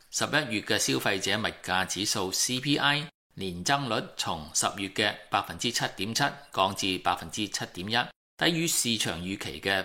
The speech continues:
百分之七點三，比喺六月衝上嘅四十年高點低咗兩個百分點。如果剔除波動較大嘅食品同能源價格，核心C P I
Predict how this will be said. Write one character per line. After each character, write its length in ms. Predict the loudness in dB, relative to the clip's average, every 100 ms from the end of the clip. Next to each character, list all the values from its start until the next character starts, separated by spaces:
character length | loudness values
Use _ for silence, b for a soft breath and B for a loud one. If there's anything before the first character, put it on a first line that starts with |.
| 0
百 100 | -2
分 160 | -2 -4
之 140 | -4
七 140 | -4 -4
點 180 | -6 0
三， 320 | 4 4 2 -4 _ _
比 120 | 2 6
喺 140 | 6
六 140 | 4 2
月 100 | 0
衝 260 | 0 2
上 260 | 2 2 2
嘅 120 | 2
四 200 | 4 2
十 140 | 2 0
年 200 | -2 0
高 220 | 2 4
點 200 | 2 -2 -4 -2
低 80 | -2
咗 180 | 0 -2
兩 260 | -2 -2
個 100 | -2
百 160 | -2 -4
分 220 | -4 -8 -4
點。 200 | -4 -6 -12 _ _
如 120 | 0
果 120 | 2
剔 140 | 2 0
除 160 | 0 0 4
波 200 | 4 4
動 200 | 2 2
較 180 | 2
大 160 | 4 2
嘅 160 | 2 0
食 140 | 0
品 460 | 0 0 0 -2 -8
同 220 | -8 -4
能 240 | -4 -6 -10
源 200 | -10 0
價 200 | 0 2
格， 260 | 0 0 -4 -12
核 200 | -4 0
心 300 | 4 4 4
C 160 | 2
P 180 | 2 0
I 220 | 2 2